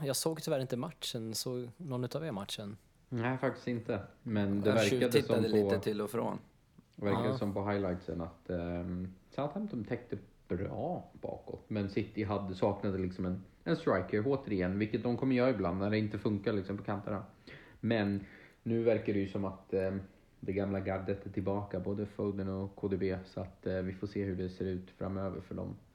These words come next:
Speaker 2: tror att K D B spelade ju lite som släpande nia tidigare,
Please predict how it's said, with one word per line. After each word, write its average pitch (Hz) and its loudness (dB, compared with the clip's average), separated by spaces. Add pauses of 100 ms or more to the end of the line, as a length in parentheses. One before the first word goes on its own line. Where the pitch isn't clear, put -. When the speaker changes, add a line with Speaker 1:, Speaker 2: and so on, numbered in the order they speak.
(300)
Speaker 2:
tror 101 0
att 92 -6 (460)
K 104 2
D 104 8
B 104 6 (120)
spelade 104 2
ju 104 6
lite 95 0
som - -8
släpande 98 -2 (520)
nia 98 0 (280)
tidigare, 98 0